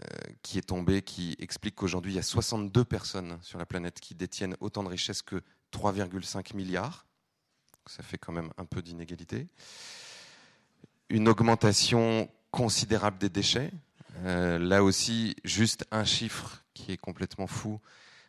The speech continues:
Euh, si on continue à ce rythme-là, le poids des déchets, not-, et notamment plastique, dans l'océan en deux mille cinquante sera plus important que le poids des poissons qui y vivent. Une baisse des ressources.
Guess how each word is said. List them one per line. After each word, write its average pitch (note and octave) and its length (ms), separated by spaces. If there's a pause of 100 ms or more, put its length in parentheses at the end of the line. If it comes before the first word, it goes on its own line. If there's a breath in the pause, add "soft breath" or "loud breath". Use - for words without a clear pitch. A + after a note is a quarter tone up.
(140)
Euh, E2+ 600 (540)
si - 260
on A2+ 100
continue G#2+ 520
à F#2+ 40
ce - 120
rythme-là, G2+ 480
le F#2 140
poids B2 380
des G2+ 140
déchets, F#2+ 540 (380 soft breath)
not-, F#2+ 120 (160)
et G2+ 80
notamment G2+ 340
plastique, - 540
dans F#2+ 140
l'océan G2 400
en F#2+ 100
deux F#2 140
mille F#2+ 140
cinquante B2 460 (260 loud breath)
sera F#2+ 260
plus A2 240
important G2+ 360
que - 140
le F#2 100
poids A2 400 (460 soft breath)
des F#2 140
poissons G2+ 340
qui F#2+ 240
y F2 40
vivent. A#2 240 (2500 loud breath)
Une G#2+ 180
baisse A#2+ 220
des A2+ 100
ressources. - 680